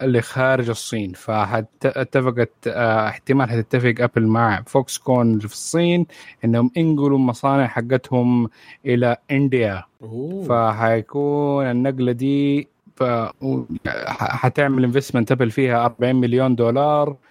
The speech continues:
Speaker 1: وحتؤدي إلى وظ-، عشرة آلاف وظيفة في الهند. وعلى أكتوبر السنة دي يتوقع إنه حيكون يبدأ الشغل، وحيكون على الأقل توظفوا أول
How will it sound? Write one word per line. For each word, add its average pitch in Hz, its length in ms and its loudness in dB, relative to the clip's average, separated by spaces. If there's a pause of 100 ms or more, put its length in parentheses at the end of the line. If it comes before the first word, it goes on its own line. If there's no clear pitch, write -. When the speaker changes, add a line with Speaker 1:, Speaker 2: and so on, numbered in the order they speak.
(180)
Speaker 1:
وحتؤدي 123 1300 -2
إلى 120 460 0 (120)
وظ-، 120 340 0
عشرة 123 380 0
آلاف 127 300 0
وظيفة 123 580 0 (280)
في - 100 -8
الهند. 156 420 0 (140)
وعلى 127 400 2
أكتوبر 139 520 0
السنة 143 360 0
دي 160 420 -2 (280)
يتوقع 131 380 0
إنه 120 100 2
حيكون 131 500 0
يبدأ 131 280 0
الشغل، 147 560 0
وحيكون 120 840 0
على 113 80 2
الأقل 113 280 2
توظفوا 113 480 0
أول 123 380 0